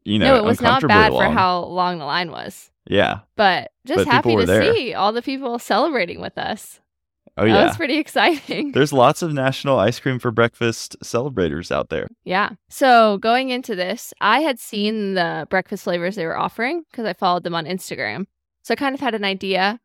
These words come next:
Speaker 2: of what I was gonna get walking in. Um, what I didn't know, though,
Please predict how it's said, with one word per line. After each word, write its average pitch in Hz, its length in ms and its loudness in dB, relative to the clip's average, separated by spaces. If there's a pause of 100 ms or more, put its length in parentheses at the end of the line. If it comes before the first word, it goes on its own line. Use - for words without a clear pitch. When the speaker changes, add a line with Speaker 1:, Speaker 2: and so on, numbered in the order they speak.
(140)
Speaker 2:
of 208 140 -2
what 190 220 2
I 165 80 -4
was 185 100 -10
gonna 175 220 -14
get 185 340 -8
walking 190 440 -8
in. 208 260 -10 (280)
Um, 185 360 -2 (340)
what 226 120 0
I 220 80 2
didn't 254 360 2
know, 190 180 0
though, 170 300 -4